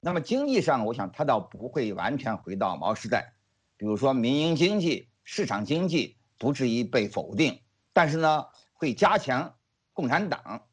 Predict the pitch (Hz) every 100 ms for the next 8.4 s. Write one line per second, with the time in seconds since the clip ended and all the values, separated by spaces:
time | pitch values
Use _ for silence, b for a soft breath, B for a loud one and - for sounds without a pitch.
0 | _ - 127 113 147 165 147 170 147 120
1 | - 85 65 - - 277 120 110 117 101
2 | - 240 - - - _ _ _ _ 175
3 | 165 123 180 208 165 143 135 - 127 98
4 | 120 127 131 113 90 113 98 92 135 127
5 | 120 107 104 _ _ _ _ 156 175 240
6 | 175 143 165 160 - - 113 127 127 120
7 | - 147 117 127 110 113 117 135 147 -
8 | 127 147 104